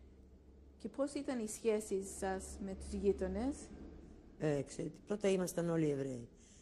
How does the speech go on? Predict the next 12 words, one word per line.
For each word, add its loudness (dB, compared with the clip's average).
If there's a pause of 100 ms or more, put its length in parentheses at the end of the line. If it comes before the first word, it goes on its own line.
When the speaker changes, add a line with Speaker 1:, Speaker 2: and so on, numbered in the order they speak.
(160)
Speaker 2:
Και 4
χριστιανοί 2
που 2
ήταν, 4
πάρα 0
πολύ 0
καλά. -6 (880)
Πάρα -2
πολύ -6
καλά, -12
δεν -4
υπήρχε. -6